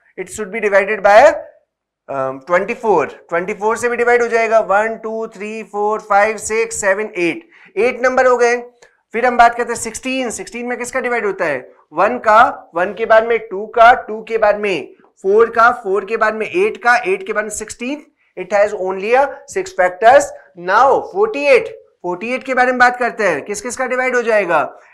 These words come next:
एक आपका वन का, फिर टू का, फिर थ्री का, फिर फ़ोर का, फिर आपका सिक्स का, then after एट का, then after आपके डिवाइड हो जाएगा ट्वेल्व का, then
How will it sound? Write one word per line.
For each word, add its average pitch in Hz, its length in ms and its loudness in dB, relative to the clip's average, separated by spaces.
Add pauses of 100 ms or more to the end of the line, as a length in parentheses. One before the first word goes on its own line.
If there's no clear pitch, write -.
एक 190 220 0
आपका 220 200 2
वन 185 280 -2
का, 233 260 6
फिर 262 540 -2
टू 214 180 -10
का, 226 260 4
फिर 247 480 -4
थ्री 196 220 -12
का, 233 240 4
फिर 262 480 -2 (600)
फ़ोर 214 240 2
का, 220 260 4
फिर 269 480 2 (180)
आपका 185 320 2
सिक्स 214 360 -6
का, 226 280 2
then 208 180 4
after 226 380 0 (120)
एट 202 280 0
का, 233 420 4 (260)
then 196 220 4
after 220 340 0
आपके 220 240 0
डिवाइड 202 280 0
हो 196 60 -2
जाएगा 147 300 0
ट्वेल्व 151 380 2
का, 226 520 2 (720)
then 214 180 2